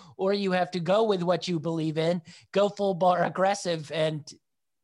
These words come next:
then you're just opening yourself up to big plays from numerous, uh, you know, I th-,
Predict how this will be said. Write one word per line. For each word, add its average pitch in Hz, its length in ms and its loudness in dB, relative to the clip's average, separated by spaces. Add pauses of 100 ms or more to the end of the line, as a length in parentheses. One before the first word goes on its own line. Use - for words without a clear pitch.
then 185 200 -2
you're 180 140 -2
just 165 500 -8
opening 175 420 0
yourself 160 460 -2
up 170 280 0
to 147 120 -8
big 165 320 -8
plays 165 420 -2
from 135 320 -6 (480)
numerous, 185 680 0 (360)
uh, 151 300 0
you 165 160 -4
know, 143 320 0 (320)
I 165 100 -4
th-, 202 220 -10